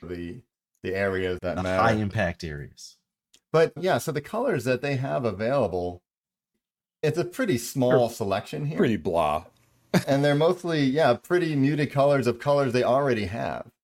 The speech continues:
Speaker 1: I guess the green and the rose gold are, are a little bit special. There's a glacier blue that harkens back to a color that they used to have on the Roadster when Lotus was doing the, the paint colors for them.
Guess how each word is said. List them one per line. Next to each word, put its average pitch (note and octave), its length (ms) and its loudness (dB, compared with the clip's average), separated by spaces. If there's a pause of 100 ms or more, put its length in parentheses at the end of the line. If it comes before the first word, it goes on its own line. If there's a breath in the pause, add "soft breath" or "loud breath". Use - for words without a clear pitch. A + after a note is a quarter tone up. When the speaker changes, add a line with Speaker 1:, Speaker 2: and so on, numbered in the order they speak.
(260)
Speaker 1:
I B2 80 -4
guess D#3+ 220 2
the B2+ 100 0
green C#3+ 760 0 (420)
and G#2+ 240 2
the G#2+ 80 2
rose A#2 440 4
gold G#2+ 560 2
are, G2+ 480 2
are F#2 80 0
a F#2+ 40 2
little G2+ 240 -2
bit G2 320 0 (300)
special. F#2 680 -4 (500)
There's G#2+ 160 0
a G2+ 80 -2
glacier A2 540 0
blue A#2+ 800 2 (320)
that G2 400 0
harkens G#2+ 400 -2
back G#2 300 -2
to G2+ 180 -6
a G2 60 -2
color G2+ 380 0
that G2 240 -4
they F#2 520 -4
used F#2+ 180 -10
to G2+ 60 -10
have F#2+ 180 -4
on F#2 100 -6
the F2+ 80 -4
Roadster F2+ 600 -4 (160)
when F#2 240 -4
Lotus F#2+ 340 2
was F2+ 140 -4
doing F#2 280 -4
the, - 80 -10
the - 180 -8
paint F2+ 260 -6
colors E2+ 260 -4
for E2+ 160 -10
them. E2+ 220 -10